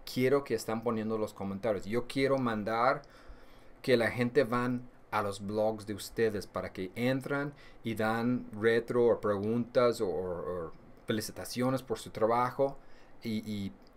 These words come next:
quiero generar contenido o tráfico a sus propios blogs. Esa es la idea. Entonces, pueden dar cuenta, en clic de cualquier de esos,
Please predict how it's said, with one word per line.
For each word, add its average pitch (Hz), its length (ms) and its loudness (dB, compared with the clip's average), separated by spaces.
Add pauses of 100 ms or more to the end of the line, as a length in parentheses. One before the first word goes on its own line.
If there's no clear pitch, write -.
(140)
quiero 139 340 6
generar 123 360 2
contenido 113 520 0
o 95 180 -2 (120)
tráfico 143 540 2
a - 100 -6
sus - 240 -8
propios 95 420 -6
blogs. 85 320 -6
Esa 101 80 -8
es 98 100 -8
la 104 180 -4
idea. 110 260 -2 (340)
Entonces, 123 440 0 (640)
pueden 156 280 12
dar 156 140 10
cuenta, 170 380 6
en 127 120 2
clic 185 380 6
de - 140 4
cualquier 160 680 4
de 170 160 4
esos, 147 380 0